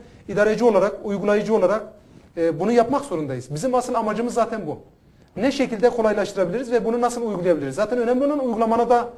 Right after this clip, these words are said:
e, bunu başarabilmek. O zaman diyoruz ki siz bunu ta-, e, ileride de satacağımı beyan ederseniz, tasfiye edeceğinizi bize bir dilekçeyle beyanda bulunursanız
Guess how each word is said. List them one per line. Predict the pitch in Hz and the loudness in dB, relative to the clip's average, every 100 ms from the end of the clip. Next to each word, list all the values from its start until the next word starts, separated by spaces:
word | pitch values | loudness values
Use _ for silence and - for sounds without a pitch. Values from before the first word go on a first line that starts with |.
| - - - | -20 -20 -8
e, | 185 180 175 170 170 | 2 6 6 4 0
bunu | 175 185 | -2 4
başarabilmek. | 180 180 160 147 214 285 - - - - - | 4 4 2 2 -2 -2 -6 -18 -20 -18 -2
O | 247 | 4
zaman | 262 247 | 6 6
diyoruz | 294 220 | 4 2
ki | 254 | -2
siz | - 269 - - - - | -2 -4 -4 -12 -20 -12
bunu | 202 254 254 - | -2 0 0 2
ta-, | 254 247 226 220 214 180 - | 2 2 0 -2 -4 -8 -8
e, | 240 | 4
ileride | 233 247 269 | 6 8 6
de | |
satacağımı | 247 233 233 233 240 240 240 | 4 4 4 4 6 4 2
beyan | 202 220 | 2 4
ederseniz, | 226 233 196 196 208 214 - - - - | 6 4 4 0 -2 -4 -14 -20 -20 0
tasfiye | 214 208 269 | 2 4 2
edeceğinizi | 226 185 208 180 190 | 0 0 -2 -2 -2
bize | 196 220 | 0 0
bir | 214 | 0
dilekçeyle | 220 240 - 190 175 - | 4 4 4 0 0 2
beyanda | 202 208 208 | 2 4 2
bulunursanız | 185 151 185 240 - | 0 -4 -4 -6 -8